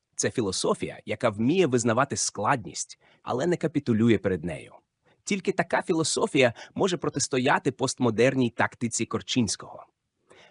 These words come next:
Бо вона не намагається змагатись у грі деконструкції,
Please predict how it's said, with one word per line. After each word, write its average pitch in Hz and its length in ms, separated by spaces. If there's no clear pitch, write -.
Бо 120 140
вона 143 220
не 202 100
намагається 143 600
змагатись 117 680
у 127 80
грі 131 320
деконструкції, - 1000